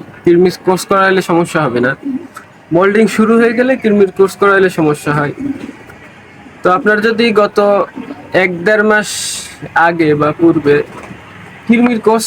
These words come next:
না করিয়ে থাকেন, তাহলে অবশ্যই কৃমির কোর্স করাবেন, এবং কৃমির কোর্স করানোর পরের পাঁচ দিন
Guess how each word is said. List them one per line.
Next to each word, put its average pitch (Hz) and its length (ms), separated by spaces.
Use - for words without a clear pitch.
না 185 260
করিয়ে 214 380
থাকেন, 160 360
তাহলে 190 280
অবশ্যই 196 440
কৃমির 202 360
কোর্স 196 280
করাবেন, 208 420
এবং 220 260
কৃমির 208 360
কোর্স 208 320
করানোর 226 460
পরের 220 300
পাঁচ 202 200
দিন 233 140